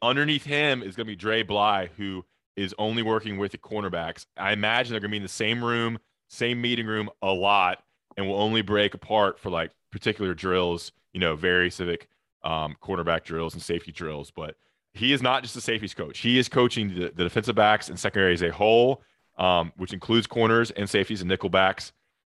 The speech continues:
And he will have a large role in, as being a co-defensive coordinator, working with, um, Chizik to, to come to game plan, to scheme, to come up with practice plans, all that good stuff. I mean, he is legitimately the co-defensive coordinator alongside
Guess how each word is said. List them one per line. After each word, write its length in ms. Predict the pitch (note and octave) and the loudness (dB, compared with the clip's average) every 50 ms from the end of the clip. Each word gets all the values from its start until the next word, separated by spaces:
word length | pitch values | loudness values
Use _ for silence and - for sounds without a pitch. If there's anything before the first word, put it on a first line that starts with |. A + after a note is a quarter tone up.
| _ _ | _ _
And 600 | G2 G2 F#2+ F#2+ F#2+ F#2+ F#2+ F#2+ F#2 F#2 F2+ - - | -2 0 2 2 2 2 2 2 2 0 -2 -8 -12
he 220 | _ - G#2 G#2+ G#2 | _ -6 -4 0 0
will 100 | G#2 G2 | 2 2
have 140 | G2+ G2 | 4 2
a 40 | F#2+ | 2
large 320 | F#2+ F#2+ G2 G2+ G2 - - | 4 4 4 4 4 2 0
role 460 | G#2 F#2+ F#2+ G2 G2 F#2+ G2 G2+ - _ | 2 4 4 4 4 2 0 -4 -6 _
in, 280 | F#2 F#2 F#2 F#2 F#2+ G2 | -6 -2 -2 -2 0 -2
as 160 | F#2+ F#2 F2 | -4 -4 0
being 180 | G#2+ G#2 G2+ | 0 2 2
a 40 | G2 | 2
co-defensive 460 | - - G2+ G2+ G2+ G#2 G2+ - - | 2 2 2 2 2 -2 -8 -12 -6
coordinator, 380 | - G#2 G#2+ G#2+ F#2+ D#2+ D2+ - _ | -2 0 0 0 0 -2 -4 -6 _
working 300 | G2 F#2+ - - G2+ F#2+ | -6 -6 -4 -4 -4 0
with, 340 | F#2+ G2 F2+ - - - - | 2 2 2 0 -2 -8 -4
um, 300 | F#2+ F#2 F#2 F2+ F2 F2+ | 0 2 2 2 0 -2
Chizik 360 | - - A2 G2 G2 G#2 - - | -6 -6 -4 -2 -2 -2 -4 -4
to, 180 | - F2+ F#2 | -8 -8 -8
to 160 | - _ - | -8 _ -10
come 240 | F#2 - - F#2+ G2 F2+ | -10 -4 -4 -4 -4 -4
to 100 | - F#2+ | -8 -2
game 200 | F#2 F#2+ G2 G2+ | 0 0 0 0
plan, 420 | F2+ A#2 G#2 G2+ G2+ G2 F#2+ F#2+ - _ _ _ _ _ _ - | 0 0 2 2 2 2 0 -2 -8 _ _ _ _ _ _ -12
to 60 | F#2 | -10
scheme, 540 | - - - G#2 G2+ G#2 G#2 G2+ G2 G2 F#2+ - _ _ _ _ _ _ | -10 -4 0 2 2 4 2 2 0 -2 -6 -10 _ _ _ _ _ _
to 60 | - | -4
come 120 | - G2 | -4 -4
up 60 | F#2+ - | -2 0
with 20 | |
practice 300 | G2+ F#2 F2+ G2 F#2 - | 0 0 0 0 -4 -4
plans, 380 | - G#2+ F#2 F2+ F2+ F2+ F2 - | -2 0 2 2 2 0 -2 -4
all 180 | - E2+ F2+ F2+ | 0 2 2 2
that 80 | F2 | 2
good 160 | E2+ F2+ E2 | 0 -4 -4
stuff. 260 | - - F2 E2+ E2+ F2 | -2 0 0 0 0 0
I 40 | |
mean, 120 | E2+ F#2+ F#2+ | -4 -4 0
he 160 | G#2 A2+ A2 | 2 4 4
is 80 | G#2 G#2+ | 4 2
legitimately 580 | G#2 E2+ F#2 F#2+ G2+ G2+ F#2+ F#2+ F#2+ F2 F2+ | 0 0 0 0 0 0 -2 -4 -4 -4 -6
the 240 | E2+ E2 F#2+ F#2+ F2+ | -6 -2 -2 -2 -2
co-defensive 920 | - G#2 F#2 F2 D#2+ F2+ E2+ - - - _ _ F#2 E2+ - E2+ - - | 0 0 0 0 0 -4 -8 -10 -14 -20 _ _ -10 -10 -10 -12 -14 -12
coordinator 440 | - F2+ F2 E2+ E2+ E2 E2 E2+ E2+ | -8 -6 -6 -4 -4 -4 -4 -2 -2
alongside 640 | D#2 D#2+ F2 E2+ E2+ E2 - - F#2 E2+ F2 E2+ | -2 -2 -2 -4 -4 -6 -4 -2 0 0 0 0